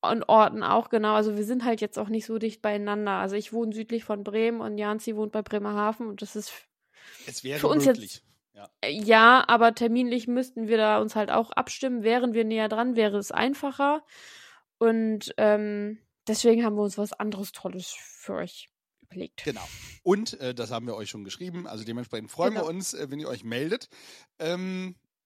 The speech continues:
Speaker 2: außerdem, äh, haben wir, also Tali ja auf jeden Fall schon, schon einen Baum gepflanzt, äh, vom Jugenddruckkreuz.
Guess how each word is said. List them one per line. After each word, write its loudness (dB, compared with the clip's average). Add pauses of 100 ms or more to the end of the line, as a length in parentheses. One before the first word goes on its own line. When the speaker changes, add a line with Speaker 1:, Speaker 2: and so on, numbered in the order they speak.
(580)
Speaker 2:
außerdem, -4
äh, -6
haben -4
wir, -4
also -10
Tali -8
ja -6
auf -10
jeden -10
Fall -6
schon, -8
schon -6
einen -12
Baum -4
gepflanzt, -6
äh, -14
vom -10
Jugenddruckkreuz. -12